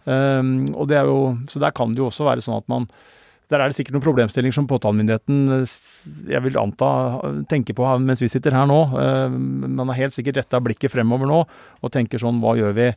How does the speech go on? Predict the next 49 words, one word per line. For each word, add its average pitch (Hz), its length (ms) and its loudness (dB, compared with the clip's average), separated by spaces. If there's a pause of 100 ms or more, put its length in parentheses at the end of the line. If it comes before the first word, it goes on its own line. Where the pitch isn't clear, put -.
(320)
Hva 120 160 6
har 104 220 4
vi? 131 80 4 (180)
Og 117 160 -2
hvilke 117 240 -2
gode, 113 320 -2
hvilke 110 180 -2
bevis 107 300 -2
har 92 160 -4
vi?» 117 160 -2
Og 117 160 -4
så, 123 240 2
og - 640 -6
så 185 140 2
vil 135 160 4
jo - 40 -12
tida 123 200 4
vise 107 240 -4
da, 110 160 2
og, 107 1040 0
for - 240 -4
det 120 80 -2
første, 220 240 -2
om 143 80 2
man 127 160 2
da 113 160 4
velger 98 400 0
å, 107 80 -2 (260)
som 110 300 -4
Bjørn 107 240 0
Olav 110 160 -2
sier, 190 240 -4
ta 123 160 0
og 113 480 -2
gå 107 80 -2
til - 160 -6
kommisjonen 113 400 0
og 123 80 -2
be 107 160 2
om 110 240 2
å 110 80 0 (400)
gjenåpne 113 560 0
til 120 240 0
ugunst, 127 720 0
som 156 160 0
det 147 160 0
heter, - 240 -2
for, 127 240 2
eh, 127 320 4